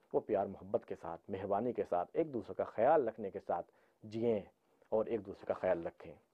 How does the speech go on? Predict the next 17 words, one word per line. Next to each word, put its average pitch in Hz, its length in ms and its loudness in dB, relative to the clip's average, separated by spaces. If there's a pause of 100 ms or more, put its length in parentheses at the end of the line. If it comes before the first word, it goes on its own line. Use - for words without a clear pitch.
(480)
कैसे 147 240 4
ये 156 80 6
हो 107 120 0
सकता 110 340 2
है 104 160 -2 (440)
कि 113 240 4 (160)
अल्लाह, 127 340 4 (420)
यानी 185 120 4
अल्लाह 156 420 2
ने 180 180 2
एक 165 340 0
अपना 165 240 -2
सिस्टम 143 360 0
बनाया 92 260 0
है, - 160 -12 (500)
जिसको 127 200 0
हम, 143 220 -4